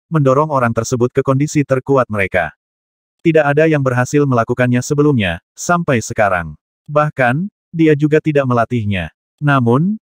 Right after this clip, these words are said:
buah daunnya mampu menurunkan misteri sistem ini, termasuk fisik umur panjang ini dari kitab umur panjang." Dengan kata lain, dia tidak perlu mengolah apapun dan bisa menggunakan fisik umur panjang ini yang berasal dari dasar Dao sistem melalui buah daunnya.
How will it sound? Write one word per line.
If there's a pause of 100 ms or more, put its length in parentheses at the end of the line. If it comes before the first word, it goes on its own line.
(120)
buah
daunnya
mampu
menurunkan
misteri
sistem
ini, (240)
termasuk
fisik
umur
panjang
ini
dari
kitab
umur
panjang." (720)
Dengan
kata
lain, (200)
dia
tidak
perlu
mengolah
apapun
dan
bisa
menggunakan
fisik
umur
panjang
ini
yang
berasal
dari
dasar
Dao
sistem
melalui
buah
daunnya.